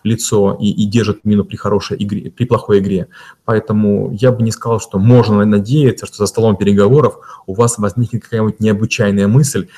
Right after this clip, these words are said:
или другая сторона допустит настолько серьёзную ошибку, что поддастся, и вы сможете сыграть. Мало того,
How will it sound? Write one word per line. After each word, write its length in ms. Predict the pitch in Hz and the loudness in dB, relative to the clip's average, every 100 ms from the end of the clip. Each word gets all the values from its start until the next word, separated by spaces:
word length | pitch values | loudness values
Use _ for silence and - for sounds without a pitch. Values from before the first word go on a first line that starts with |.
| - - | -16 -6
или 140 | 107 | -4
другая 400 | 110 110 120 104 | -2 0 0 0
сторона 300 | - 107 101 | -4 -6 -4
допустит 420 | 101 123 - - | -4 -8 -14 -8
настолько 380 | 110 - 127 101 | -8 -4 -4 -4
серьёзную 480 | - 110 104 101 98 | -6 -2 0 0 -2
ошибку, 320 | - 165 - | -2 -4 -6
что 160 | - 101 | -16 -8
поддастся, 640 | 95 92 131 139 - 98 _ _ - | -8 -2 -2 -2 -8 -20 _ _ -6
и 60 | |
вы 80 | 101 | -4
сможете 440 | - 107 101 101 | -2 -4 -4 -4
сыграть. 460 | 95 - 101 76 - | -6 -4 -4 -4 -2
Мало 240 | 139 143 | 2 2
того, 280 | 101 92 - | 0 -6 -10